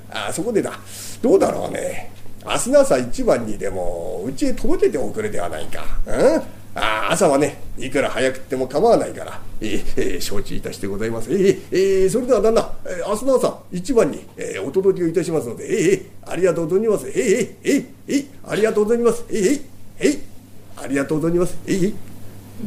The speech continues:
ええ。売れました、売れました。この絵、九十円。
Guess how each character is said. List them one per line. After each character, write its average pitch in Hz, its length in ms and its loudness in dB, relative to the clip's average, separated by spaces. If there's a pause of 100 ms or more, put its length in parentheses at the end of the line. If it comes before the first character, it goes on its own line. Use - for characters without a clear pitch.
(120)
え - 40 0
え。 - 60 -2 (4000)
売 - 220 2
れ - 220 2
ま 90 200 0
し - 140 -2 (100)
た、 - 200 2
売 90 140 2
れ 101 180 4
ま 110 180 2
し - 80 -4
た。 - 140 -4
こ - 260 -6
の 143 140 -2
絵、 135 160 -2
九 220 400 4
十 220 300 6
円。 143 320 -2